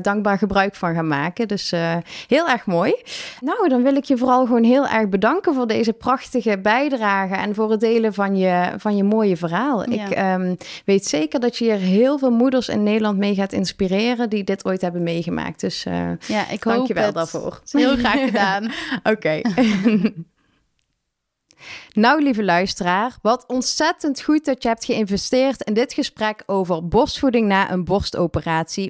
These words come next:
Speaker 1: met Christel. Ik was nog vergeten te vragen aan Christel: "Hey, waar kan je meer informatie over jou vinden?" Dit is op de website voormoederkus punt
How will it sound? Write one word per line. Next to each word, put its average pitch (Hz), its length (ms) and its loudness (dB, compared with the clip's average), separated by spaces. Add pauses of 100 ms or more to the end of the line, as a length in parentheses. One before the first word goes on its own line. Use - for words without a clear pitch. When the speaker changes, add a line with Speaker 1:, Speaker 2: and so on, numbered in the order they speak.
Speaker 1:
met 208 200 -2
Christel. 156 580 -4 (420)
Ik - 200 -4
was 339 200 0
nog 359 140 -2
vergeten 285 480 0
te 247 120 0
vragen 240 420 0
aan 262 100 0
Christel: 240 600 -4
"Hey, 226 320 -2
waar 247 360 -4
kan 254 200 0
je 226 80 2
meer 226 260 2
informatie 220 720 -2
over 170 220 0
jou 160 180 0
vinden?" 147 480 -2 (340)
Dit 311 200 0
is 381 120 2
op 311 120 -2
de 285 80 0
website 214 720 -2
voormoederkus 294 880 0
punt 294 260 -2